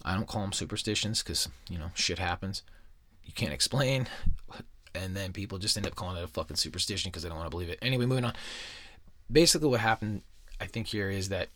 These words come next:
you have a country that is on the threshold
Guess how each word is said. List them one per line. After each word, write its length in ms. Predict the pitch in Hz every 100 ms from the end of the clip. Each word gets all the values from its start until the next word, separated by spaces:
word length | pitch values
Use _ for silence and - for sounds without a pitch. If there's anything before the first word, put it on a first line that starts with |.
| -
you 220 | 87 131
have 340 | 127 156 135 - -
a 140 | 104 - -
country 480 | - 127 120 - 127
that 300 | 110 92 -
is 180 | 80 - - - - - - -
on 220 | 107 104
the 60 | 87
threshold 760 | - 101 98 - 113 110 110